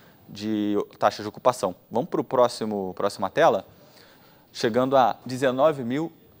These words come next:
cento e sessenta e quatro casos positivos, são mais cento e quarenta e três de ontem pra hoje e mais seis óbitos confirmados,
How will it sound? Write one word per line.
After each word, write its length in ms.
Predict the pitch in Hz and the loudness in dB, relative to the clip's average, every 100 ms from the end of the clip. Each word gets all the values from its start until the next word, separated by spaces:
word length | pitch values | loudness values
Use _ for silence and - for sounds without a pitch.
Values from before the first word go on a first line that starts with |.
| _ - | _ -16
cento 420 | - - 196 170 | -8 -2 -2 -2
e 40 | |
sessenta 320 | 143 - 135 | -8 -6 -4
e 40 | 123 | 0
quatro 260 | 123 120 | 2 0
casos 340 | - 131 127 - | 2 2 2 -2
positivos, 560 | 127 110 - 147 127 | -6 -6 -4 -4 -4
são 140 | - 127 - | -6 -10 -10
mais 200 | 127 135 | 0 0
cento 260 | - 190 180 | 0 -6 -6
e 40 | |
quarenta 320 | - 156 151 139 | 0 0 0 -6
e 60 | |
três 280 | - 113 107 | -4 -2 -2
de 100 | 113 | -4
ontem 240 | 104 104 | -6 -6
pra 160 | 98 104 | -4 0
hoje 360 | 104 127 120 127 _ _ _ - | 2 2 -2 -12 _ _ _ -12
e 60 | 120 | -2
mais 220 | 135 131 | 0 0
seis 340 | - 147 123 | -2 -4 0
óbitos 340 | 113 110 - - | 2 2 -2 -14
confirmados, 800 | 113 - 104 104 117 117 113 | -14 -14 -2 0 0 -2 -10